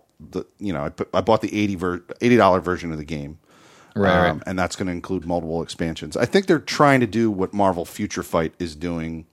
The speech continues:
Speaker 1: on, um, mobile. Marvel Future
Speaker 2: Right.
Speaker 1: Fight is, you know, hundreds of characters. And I think they're just gonna do it over time. They're just gonna release, uh, characters as you go, and it's just gonna expand the game.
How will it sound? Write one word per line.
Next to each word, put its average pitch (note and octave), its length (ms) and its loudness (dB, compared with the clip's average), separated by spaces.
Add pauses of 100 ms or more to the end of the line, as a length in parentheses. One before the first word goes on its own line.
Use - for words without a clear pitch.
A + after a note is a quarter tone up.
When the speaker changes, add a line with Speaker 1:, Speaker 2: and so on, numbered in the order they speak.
(560)
Speaker 1:
on, E2 680 -4
um, D2+ 580 -6
mobile. F#2+ 440 0 (460)
Marvel A2 280 2
Future A2 300 0
Speaker 2:
Right. F#2+ 80 -2
Speaker 1:
Fight F#2+ 240 2
is, F2+ 340 -2 (800)
you C#3 140 4
know, F2 100 2
hundreds C3 520 2
of F2+ 120 -6
characters. - 840 0 (220)
And G#2 100 0
I A2 60 0
think B2 220 0
they're B2 140 4
just G#2+ 240 -6
gonna F#2+ 140 -2
do F#2 280 0
it F2 160 -2 (200)
over F2 240 -2
time. C#2+ 460 -6 (100)
They're G2+ 100 -4
just G2+ 180 -6
gonna G#2 200 -2
release, F2+ 640 -6 (680)
uh, D#2+ 340 0 (260)
characters F#2 460 2
as F#2 220 -4
you F2 80 -10
go, E2 300 -2
and D#2+ 80 -6
it's - 120 -12
just - 160 -10
gonna E2 120 -8
expand D#2 400 -8
the D#2 40 -10
game. D#2 360 -10